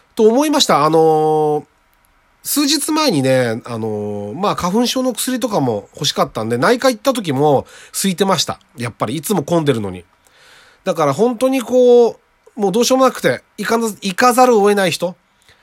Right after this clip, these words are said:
が、だけが行ってるのかなっていう気は少ししましたね。まあ、花粉症なんかだと耳鼻科の方がちょっと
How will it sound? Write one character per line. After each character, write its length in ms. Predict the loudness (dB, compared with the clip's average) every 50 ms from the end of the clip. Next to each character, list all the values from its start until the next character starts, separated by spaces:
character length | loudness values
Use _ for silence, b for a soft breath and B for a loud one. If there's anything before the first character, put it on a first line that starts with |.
| b b
が、 240 | 0 0 0 0 b b b b b b b b b b _ _ _ _ _ _ _ _ _ _ -12
だ 160 | -4 -4 -4
け 120 | -2 0 0
が 100 | 0 0
行 80 | 0
っ 60 | 0 _
て 120 | 0 0
る 100 | 2 2
の 100 | 2 2
か 120 | 0 0
な 120 | 2 2 2
っ 100 | 0 0
て 260 | _ _ -4 -2 0
い 380 | 0 2 2 2 2 2 2 0
う 140 | -2 -6 _ _ -14 -8
気 160 | -4 0 2
は 160 | 2 2 0
少 240 | -2 -6 -4 -2 0
し 120 | 2 2 2
し 200 | 2 2 2 0
ま 140 | 0 0
し 80 | 0 0
た 120 | -2 -4
ね。 280 | -4 -4 -6 -6 -6 -8 b b b b b b b b b b
ま 120 | b -2 0
あ、 20 |
花 300 | 0 -2 -6 -4 -4 -2
粉 80 | 0 0
症 180 | 2 2 4
な 120 | 4 2 2
ん 40 | 2
か 80 | 0
だ 80 | 0 0
と 100 | 0 -2
耳 280 | -4 -4 -4 -4 -4
鼻 60 | -4 -2
科 60 | -2
の 80 | -2
方 60 | -2 -2
が 40 | -2
ち 80 | -4
ょ 40 | -6
っ 60 | -8
と 300 | -6 -4 -4 -4 -4 -6